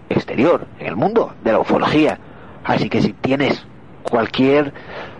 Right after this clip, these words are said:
foto de un ovni, de algún humanoide, de alguna luz extraña en el cielo, pues puedes mandárnosla al correo que siempre, que cada semana te decimos, te nombramos, o tiempo cero dos mil ocho arroba hotmail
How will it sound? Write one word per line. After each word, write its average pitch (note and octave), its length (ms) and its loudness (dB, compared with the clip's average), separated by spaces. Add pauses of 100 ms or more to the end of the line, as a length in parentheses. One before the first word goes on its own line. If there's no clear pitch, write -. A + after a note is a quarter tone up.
(200)
foto - 460 0 (280)
de G2+ 160 4
un C3 200 2 (100)
ovni, C#3+ 500 -2 (540)
de A2 540 2 (180)
algún A#2+ 340 0
humanoide, B2 540 2
de G#2 60 0
alguna C3+ 240 2
luz E3 180 0
extraña F#3 560 0 (320)
en A2 160 -4
el G2+ 80 0
cielo, F#3 400 4 (420)
pues A2 160 0
puedes E3+ 220 2
mandárnosla C#3 640 2 (260)
al - 160 -2
correo B2 480 2
que F3+ 140 -2
siempre, E3+ 420 2
que A3 100 -2
cada G3+ 200 4
semana D#3+ 440 2 (600)
te - 100 2
decimos, E3 500 2 (160)
te F2 120 -2
nombramos, A#2 520 0 (460)
o A2 140 0
tiempo D#3+ 320 0
cero F#3 180 4
dos A#2+ 140 -2
mil D3 120 2
ocho E3+ 180 2
arroba - 260 2
hotmail C#3+ 360 0